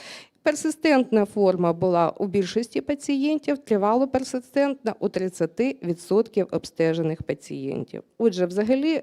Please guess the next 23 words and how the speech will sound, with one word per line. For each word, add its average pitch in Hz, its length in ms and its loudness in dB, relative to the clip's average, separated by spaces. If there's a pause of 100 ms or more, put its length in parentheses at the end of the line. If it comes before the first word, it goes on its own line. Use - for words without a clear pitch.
е, 180 380 4
методикою 196 680 2
трансезофагальної 185 1160 0
ехокардіографії 196 1040 -2
обстежено 254 460 0
сорок 196 320 -6
дев'ять 170 340 -2
пацієнтів. - 640 -8 (640)
Майже 254 320 2
у 247 40 2
тридцяти 240 520 -2
п'яти 175 320 -2
відсотків, 196 640 -4
у 202 80 2
сімнадцяти 208 720 0
було 190 320 2
діагностовано 190 920 2
тромбоутворення 180 920 2
у - 140 -4
вушку 175 380 -4
лівого 160 420 -2
передсердя. 143 760 -8
Застосована 240 800 -2